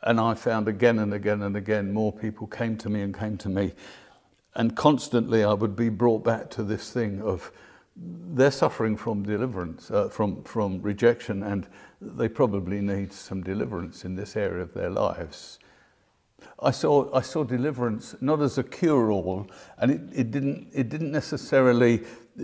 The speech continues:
cure the person of rejection, but what it does, it, it deals with the deep wound, or it, it, it reveals truth to the person about why they are like they are. And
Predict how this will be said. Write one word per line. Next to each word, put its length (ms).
cure 300
the 100
person 560
of 80
rejection, 500
but 260
what 200
it 160
does, 360
it, 260
it 280
deals 360
with 140
the 80
deep 380
wound, 480
or 160
it, 80
it, 380
it 100
reveals 480
truth 460
to 140
the 100
person 640
about 340
why 460
they 220
are 180
like 300
they 160
are. 340
And 360